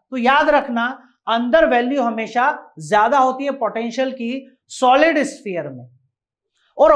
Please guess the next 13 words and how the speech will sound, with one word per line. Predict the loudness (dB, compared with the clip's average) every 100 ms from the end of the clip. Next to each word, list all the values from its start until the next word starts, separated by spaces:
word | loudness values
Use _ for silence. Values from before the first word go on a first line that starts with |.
| 4
हॉलो | 2 4 4 2
स्फीयर | 0 -2 -2 -2
में | -4
अंदर | -4 -4 -2 -2
भी | -2 -4
उतनी | -6 -6 -6
होती | -6 -8 -8
है | -8
जितनी | -8 -8 -8
सरफेस | -4 -4 -4 -8 -8
पे | -14
होती | -14 -16
है। | -18